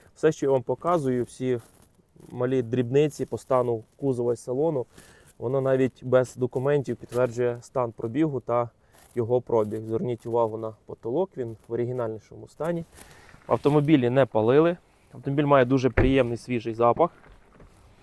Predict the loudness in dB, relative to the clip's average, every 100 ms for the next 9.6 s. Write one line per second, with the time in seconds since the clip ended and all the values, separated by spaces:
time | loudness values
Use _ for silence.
0 | -20 _ _ _ _ _ -20 _ _ _
1 | -2 2 4 4 4 0 -2 -2 2 2
2 | 0 -20 _ -2 0 2 0 0 0 -4
3 | -4 -2 -2 -4 -8 -8 -6 -4 -4 -6
4 | -2 2 2 0 -4 -6 -2 4 6 6
5 | 2 -10 _ _ -20 -20 -20 -8 -2 4
6 | 4 2 -2 4 4 4 -6 0 0 0
7 | -2 -4 -4 _ -4 2 4 4 0 -18
8 | -20 -20 -20 -6 2 4 4 -2 -8 -4
9 | -2 0 0 2 2 0